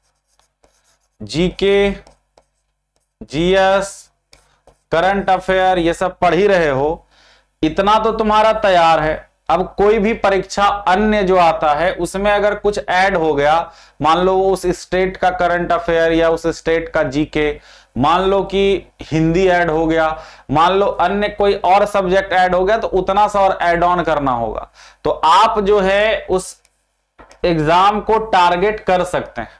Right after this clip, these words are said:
क्योंकि हम मानते हैं कि अगर आपका तैयारी अच्छा है तो आप कोई भी एग्जाम निकाल दीजिएगा। और एक बार उस एग्जाम को निकाल दीजिए और फिर जो आपका मेन टारगेट है, उस टारगेट को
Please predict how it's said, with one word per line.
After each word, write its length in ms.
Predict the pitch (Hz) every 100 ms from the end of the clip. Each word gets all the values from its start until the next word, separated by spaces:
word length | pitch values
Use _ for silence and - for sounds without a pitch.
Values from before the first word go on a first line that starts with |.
| _ - -
क्योंकि 200 | - 170
हम 200 | 202 190
मानते 480 | 202 190 185 185 220
हैं 340 | 202 196 202 214
कि 160 | 208
अगर 300 | 202 180 202
आपका 420 | 208 190 190 - 202
तैयारी 560 | 202 180 170 170 190
अच्छा 440 | 208 247 - - 202
है 400 | 170 156 170 - - _ -
तो 100 | 151
आप 340 | 170 196 196
कोई 220 | - 185 202
भी 160 | 196
एग्जाम 380 | 190 175 175 170
निकाल 440 | 165 156 156 151
दीजिएगा। 580 | 135 127 113 110 104 - - - - -
और 140 | 156
एक 380 | 170 185 220 214
बार 260 | 208 208
उस 240 | 208 196 190
एग्जाम 380 | 196 185 196 196
को 100 | 196
निकाल 400 | 190 196 220 220
दीजिए 420 | 180 160 165 170
और 260 | 135 147 -
फिर 120 | 202
जो 140 | 208 220
आपका 340 | 214 208 208
मेन 420 | 202 196 226 240 240
टारगेट 500 | 208 180 160 151 135
है, 360 | 147 180 202 - - _
उस 340 | 202 240 - -
टारगेट 520 | 202 196 190 214 208 -
को 180 | 165